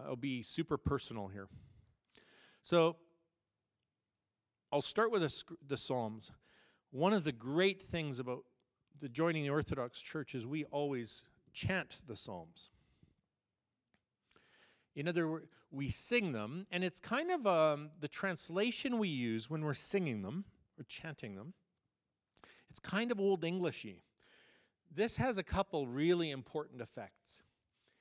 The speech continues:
When you're chanting in Shakespearean English, it reminds you that the Psalms are poetry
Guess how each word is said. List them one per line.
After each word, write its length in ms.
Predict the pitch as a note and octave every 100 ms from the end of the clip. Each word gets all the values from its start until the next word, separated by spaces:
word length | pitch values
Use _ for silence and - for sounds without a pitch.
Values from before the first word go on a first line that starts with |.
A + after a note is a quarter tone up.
| _ _ _ _ _ -
When 200 | E3 G3
you're 100 | F3+
chanting 680 | - - B3 C4+ A3+ G3
in 260 | F3+ D#3+ D3+
Shakespearean 840 | C3+ F#3 E3+ - - G#3 G#3 F#3
English, 460 | D#3+ F3+ C#3 A#2 -
it 140 | F3+ F3+
reminds 760 | E3+ D#3+ D#3+ B3 D#4+ C#4 C3+ B2
you 260 | B2+ E3+
that 200 | F#3 F3+
the 100 | -
Psalms 540 | D3+ - G#3+ A#3 G#3 F3+
are 80 | F3+
poetry 640 | - A3+ A3 - C#3 A#2+